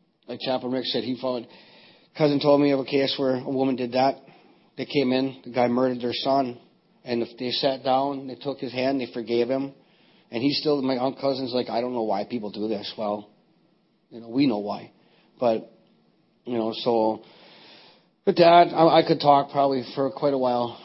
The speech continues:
It's an eighth grade gift. But, you know, just, I,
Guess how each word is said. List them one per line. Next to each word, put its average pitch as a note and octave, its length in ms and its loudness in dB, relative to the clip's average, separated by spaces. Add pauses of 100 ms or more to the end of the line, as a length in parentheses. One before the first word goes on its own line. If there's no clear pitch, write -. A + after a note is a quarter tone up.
(300)
It's - 100 -10
an C#3 80 0
eighth C#3 180 -2
grade B2+ 200 0
gift. B2 340 0 (460)
But, D3 320 6 (320)
you D#3+ 140 4
know, D3+ 340 2 (480)
just, - 520 -6 (460)
I, C3+ 140 -2